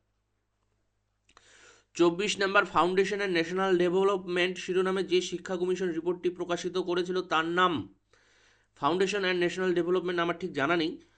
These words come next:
আহ, বইয়ের মধ্যে Education and National Development আছে। Education and National Development গঠন, আহ,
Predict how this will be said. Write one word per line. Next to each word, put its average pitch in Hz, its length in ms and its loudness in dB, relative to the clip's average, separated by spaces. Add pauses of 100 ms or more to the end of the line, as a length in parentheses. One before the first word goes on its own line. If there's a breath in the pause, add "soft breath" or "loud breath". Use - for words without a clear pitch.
(240 soft breath)
আহ, 139 420 2
বইয়ের 165 280 2
মধ্যে 185 280 2
Education 180 320 0
and 180 200 -2
National 165 360 -2
Development 165 540 -2
আছে। 170 320 -6 (320 soft breath)
Education 175 380 -2
and 175 200 -2
National 165 360 0
Development 170 1000 -2
গঠন, 143 240 -2
আহ, 147 540 -4